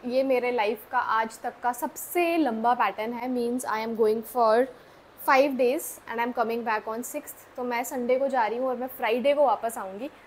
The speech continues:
और Sunday को भी सुबह सुबह निकलना है, दस बजे की reporting है, तो नौ बजे तक cab आएगी। Plus अगर मैं आपसे pattern की बात करूँ तो pattern होने वाला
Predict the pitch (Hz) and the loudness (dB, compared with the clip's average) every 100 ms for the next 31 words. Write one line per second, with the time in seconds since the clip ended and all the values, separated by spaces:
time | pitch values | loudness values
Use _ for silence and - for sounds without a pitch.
0 | - - - 240 269 240 240 247 254 262 | -20 -20 -10 -6 -2 0 2 2 -2 -2
1 | 247 254 240 240 233 214 220 233 226 226 | -2 -2 -2 -4 -2 -2 -2 -4 -4 -6
2 | 214 226 220 226 220 226 214 208 196 226 | -2 -4 -2 -4 -4 -4 -4 -4 -6 -8
3 | 226 214 208 196 196 196 208 208 196 190 | -8 -8 -6 -6 -6 -10 -10 -4 -2 -2
4 | 185 196 254 - - - 302 392 - - | -4 -6 -10 -16 -16 0 4 4 2 -4
5 | 269 302 294 294 262 - 285 233 220 269 | 0 0 2 0 0 -4 -2 -2 0 -4
6 | 277 247 214 233 233 240 285 240 214 247 | 0 0 0 0 0 0 0 -2 0 -2
7 | 269 226 226 226 202 208 | -4 -6 -4 -4 -2 -4